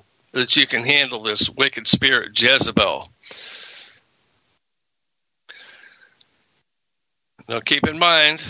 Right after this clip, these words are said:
the spirit can be male or female, but when they ask you for something, the answer is no. Now, first, you have to have discernment. If you don't know what you're dealing with,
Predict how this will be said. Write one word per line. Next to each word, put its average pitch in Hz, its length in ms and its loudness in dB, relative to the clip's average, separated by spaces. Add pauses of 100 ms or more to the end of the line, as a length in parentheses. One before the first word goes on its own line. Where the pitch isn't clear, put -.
(180)
the 113 100 -4
spirit - 580 0
can 123 200 -6
be 123 120 0
male 127 280 4
or 147 100 -4
female, 139 600 2 (480)
but - 120 0
when 127 180 0
they 139 200 4
ask 160 400 0
you 165 140 0
for 156 160 -6
something, 185 680 2 (320)
the 117 200 2
answer 135 300 -2
is 127 360 0
no. 120 600 0 (640)
Now, 127 280 0
first, 190 400 2
you 156 100 2
have 160 200 0
to 143 100 -4
have 139 240 0
discernment. 117 680 0
If 95 160 -10
you - 100 -2
don't 147 260 0
know 147 200 4
what 135 240 0
you're 120 100 -2
dealing 127 380 0
with, 113 320 2